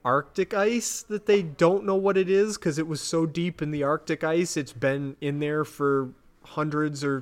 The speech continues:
thousands of <laughs> years, and I'm, so that,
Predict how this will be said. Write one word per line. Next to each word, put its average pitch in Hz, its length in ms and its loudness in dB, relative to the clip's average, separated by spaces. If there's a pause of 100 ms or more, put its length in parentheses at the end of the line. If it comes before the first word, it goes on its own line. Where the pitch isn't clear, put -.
thousands 139 480 2
of 131 120 -2
<laughs> - 0 -
years, 170 580 4
and 135 120 0
I'm, 135 200 -6 (960)
so 160 200 0
that, 147 340 0